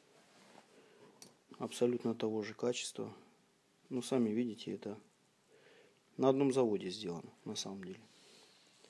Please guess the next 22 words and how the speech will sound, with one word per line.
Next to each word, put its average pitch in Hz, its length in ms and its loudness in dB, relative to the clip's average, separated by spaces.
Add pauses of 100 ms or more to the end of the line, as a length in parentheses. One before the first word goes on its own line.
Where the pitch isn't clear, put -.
(920)
Будет 143 260 4
стоить 139 500 6 (760)
в - 100 -18
пределах 113 640 6
тридцати - 480 -6
евро. 95 380 -4
Да? 110 140 0
Мы 117 200 6
щас 117 280 2
не, 113 160 6
не 107 160 4
говорим 117 420 10
там 101 160 0
плюс-минус, 131 800 4 (800)
но 127 200 10
это 113 180 6
так 120 220 4
ориентировочная 117 960 6
цена. 95 380 -2 (1300)
Естественно, 131 540 6
сейчас 131 480 8
это 117 300 6